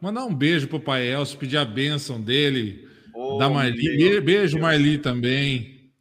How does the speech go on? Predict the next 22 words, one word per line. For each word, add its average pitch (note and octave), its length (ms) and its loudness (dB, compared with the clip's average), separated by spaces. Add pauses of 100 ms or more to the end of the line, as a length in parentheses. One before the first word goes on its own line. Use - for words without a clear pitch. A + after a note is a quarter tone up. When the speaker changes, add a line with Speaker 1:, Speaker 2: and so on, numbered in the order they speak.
(160)
Speaker 2:
<laughs> - 760 -14 (500)
Pai C3 260 4
Elcio, C#3 560 0
Marli. C3 880 -4 (540)
Nossa, D3 380 2
que D#3 160 -10
saudade C#3+ 720 0
da D3 160 2
gente C#3+ 280 -10
poder C#3+ 320 -6
tomar C3+ 280 -4
um C#3 80 -10
café C#3+ 760 0
e, C#3+ 340 -8
e C#3+ 40 -12
prosear, B2 720 -4
né? B2 260 -8 (460)
Nossa, B2+ 320 -4
o B2 100 -8
pai B2 300 -2
Elcio C3+ 340 2
é, A#2+ 400 0